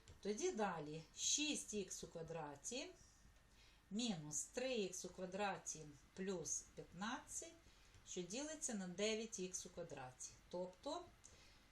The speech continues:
три ікс у квадраті плюс п'ятнадцять, що ділиться на дев'ять ікс у квадраті. Що можна ще зробити? Це в чисельнику винести трійку за дужки. І потім уже скоротимо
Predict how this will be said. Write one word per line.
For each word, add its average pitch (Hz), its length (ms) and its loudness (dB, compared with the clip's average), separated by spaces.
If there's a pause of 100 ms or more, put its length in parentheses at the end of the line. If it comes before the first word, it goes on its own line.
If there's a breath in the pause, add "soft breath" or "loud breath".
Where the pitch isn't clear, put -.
(200 loud breath)
три 262 260 6
ікс 208 400 4
у 185 40 -4
квадраті 180 640 2
плюс 175 460 0
п'ятнадцять, 277 680 0
що - 180 2
ділиться 226 500 -2
на 170 120 -4
дев'ять 202 460 0
ікс 180 220 -4
у - 40 -10
квадраті. - 600 -10 (1200 loud breath)
Що 349 340 12
можна 220 280 6
ще 220 220 10
зробити? 262 600 4
Це 277 200 0
в - 40 -2
чисельнику 269 720 4
винести 233 480 4
трійку 240 540 0
за 233 180 4
дужки. 196 560 0 (1200)
І 190 100 0
потім 349 680 2 (380)
уже 185 240 -2
скоротимо 269 1080 0